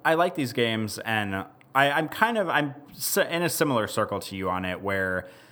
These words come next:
you know, they're fun, they're good to play. I don't really know what the end game is for them. I don't know if you,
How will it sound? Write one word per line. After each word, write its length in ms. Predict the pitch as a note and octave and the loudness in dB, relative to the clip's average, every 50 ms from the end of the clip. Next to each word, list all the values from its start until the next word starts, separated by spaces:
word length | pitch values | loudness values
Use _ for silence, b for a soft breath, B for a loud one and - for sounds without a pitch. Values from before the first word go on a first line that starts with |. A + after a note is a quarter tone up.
| B B | B B
you 100 | - C3+ | 0 2
know, 80 | C3 C3 | 2 4
they're 160 | B2 A#2+ A#2 | 4 4 2
fun, 720 | A2 - - C3 A#2+ A#2 A2+ A2+ A2 A2 G#2+ G2+ - A#2 G2+ | 4 4 4 4 4 4 2 0 -2 -4 -4 -6 -6 -4 -2
they're 300 | A2+ G#2+ G#2 G2+ G2+ F#2+ | 0 2 2 0 0 0
good 180 | G2 A2+ G#2+ | 0 0 0
to 80 | F#2+ G2+ | 0 -4
play. 440 | - - - G#2 G2 G2 G2 F#2+ F#2+ | -4 -2 0 2 2 2 2 2 0
I 200 | - - A2+ A#2+ | 0 2 2 2
don't 320 | B2 C3 C3 A#2+ A2+ A2 | 2 0 0 -2 -4 -2
really 240 | G#2+ A2+ A2 A2 G#2 | -2 0 0 0 0
know 140 | G#2 G#2 G#2 | 0 0 -2
what 140 | G#2 G2+ | -2 -2
the 120 | - G2 D#2 | -4 -4 -4
end 240 | D#2+ G2 G2+ F#2+ F#2 | -4 -4 -6 -2 -2
game 220 | G2+ F#2+ F#2 F2 | -2 -2 -2 -4
is 220 | E2 F2 F2+ - | -4 -6 -6 -6
for 120 | - - A#2+ | -4 -4 -2
them. 420 | A2+ A#2 A#2 A#2 A#2 A#2 A#2+ A#2+ | 0 0 0 0 0 0 0 -2
I 220 | A#2+ - - F#2+ G2 | -2 -2 -2 -2 -2
don't 280 | G2 G2+ G2 G2 - | -2 -2 -4 -4 -6
know 360 | G2 F#2+ F#2 F#2 F#2 F#2 F2+ | -6 -4 -2 -2 -2 -2 -2
if 180 | F#2 F#2 - - | -4 -4 -4 -6
you, 300 | G#2+ G2 F#2 E2+ F#2 F2+ | -6 -6 -6 -6 -10 -14